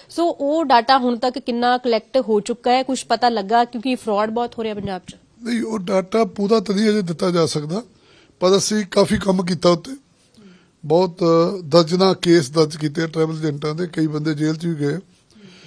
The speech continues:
Speaker 2: ਪਰ ਉਹਦੇ ਵਿੱਚ ਨਾ ਇੱਕ ਪ੍ਰੋਬਲਮ ਹੈ ਬੜੀ ਵੱਡੀ। ਉਹ ਪ੍ਰੋਬਲਮ ਇਹ ਆ ਕਿ ਜਿਹੜਾ ਬੰਦਾ,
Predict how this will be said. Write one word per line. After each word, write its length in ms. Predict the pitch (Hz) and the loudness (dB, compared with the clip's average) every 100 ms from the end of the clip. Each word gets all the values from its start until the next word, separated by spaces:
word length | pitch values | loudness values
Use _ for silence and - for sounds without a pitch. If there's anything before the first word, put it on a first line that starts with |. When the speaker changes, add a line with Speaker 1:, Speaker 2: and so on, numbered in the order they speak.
| - - - | -20 -8 0
Speaker 2:
ਪਰ 60 | |
ਉਹਦੇ 240 | 220 240 269 | 2 2 2
ਵਿੱਚ 180 | 214 | 0
ਨਾ 120 | 240 262 | 0 -2
ਇੱਕ 160 | 196 | -2
ਪ੍ਰੋਬਲਮ 400 | 196 190 185 180 | 0 2 4 2
ਹੈ 80 | 165 | 0
ਬੜੀ 200 | 143 143 | -2 -4
ਵੱਡੀ। 240 | 143 127 104 - _ _ _ 185 _ _ _ - | -4 -8 -12 -20 _ _ _ -20 _ _ _ 2
ਉਹ 100 | 196 | 2
ਪ੍ਰੋਬਲਮ 460 | 196 196 196 208 208 | 4 4 4 4 4
ਇਹ 100 | 214 | 4
ਆ 100 | 220 | 4
ਕਿ 440 | 180 220 220 226 - - _ _ - - | 0 -2 0 -2 -8 -16 _ _ -14 0
ਜਿਹੜਾ 240 | 185 240 | 2 4
ਬੰਦਾ, 400 | 208 170 151 135 | 4 4 0 -6